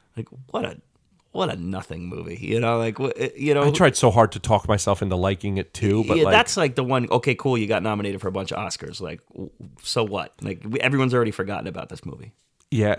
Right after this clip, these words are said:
Speaker 2: it was a weak year. It was per-, it, Paul Thomas Anderson, guy everybody likes, and it was just like, "Yeah, no, let's do this."
Speaker 1: Yeah, the weak year definitely had a bit to do with it. But there's, there's someone like Magnolia, which has, like, what,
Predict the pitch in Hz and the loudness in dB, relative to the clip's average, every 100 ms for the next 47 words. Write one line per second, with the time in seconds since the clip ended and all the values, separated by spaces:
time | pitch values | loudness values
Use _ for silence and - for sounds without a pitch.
0 | - 143 143 156 202 - 165 160 147 - | -2 0 0 2 0 4 4 6 2 -2
1 | _ - 127 - 139 139 - - 143 151 | _ -8 -4 2 4 4 4 4 6 6
2 | 143 135 127 123 - 120 107 113 113 110 | 4 4 2 2 0 0 4 6 6 4
3 | 113 107 104 101 101 92 104 95 95 - | 4 4 4 4 2 0 -2 0 0 -2
4 | 95 104 87 - 165 143 120 110 - 78 | -2 -2 -2 4 6 8 6 2 0 -6
5 | - - - 123 117 107 107 104 - 95 | -6 -8 -10 -4 -2 0 0 -2 -2 -4
6 | 90 90 90 85 85 87 82 - 85 80 | -4 -8 -8 -8 -10 -10 -14 -12 -10 -10
7 | 78 - 131 117 104 101 104 123 98 92 | -10 -4 -2 -2 -6 -6 -6 -4 -4 -4
8 | 98 98 101 104 101 78 - 80 - 62 | -4 -4 -2 -2 -2 -4 -10 -14 -14 -16
9 | - - _ _ _ _ 92 82 | -20 -20 _ _ _ _ -12 -10